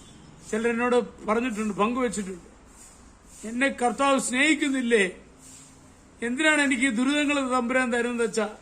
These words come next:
എന്നൊക്കെ ചോദിക്കാറുണ്ട്. പക്ഷേ ദൈവത്തിനറിയാം, apt time അത് ദൈവം സാധിക്കും. നമ്മുടെ കർത്താവ് ഈശോ മിശിഹായുടെ കൃപയും പിതാവായ ദൈവത്തിന്റെ സ്നേഹവും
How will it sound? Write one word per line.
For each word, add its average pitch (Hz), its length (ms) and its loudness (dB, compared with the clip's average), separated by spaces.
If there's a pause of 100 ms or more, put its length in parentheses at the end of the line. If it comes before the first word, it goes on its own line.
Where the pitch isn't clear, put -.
എന്നൊക്കെ 254 260 -2
ചോദിക്കാറുണ്ട്. 220 680 -4 (760)
പക്ഷേ 214 320 2
ദൈവത്തിനറിയാം, 233 1160 2 (600)
apt 214 240 -6
time 185 460 -2 (280)
അത് 208 240 -2
ദൈവം 185 360 -2 (100)
സാധിക്കും. - 520 -16 (1080)
നമ്മുടെ 175 200 -4
കർത്താവ് 208 480 2
ഈശോ 202 280 0
മിശിഹായുടെ 202 540 0
കൃപയും 196 520 -2 (500)
പിതാവായ 240 600 8
ദൈവത്തിന്റെ 226 400 0
സ്നേഹവും 170 560 -4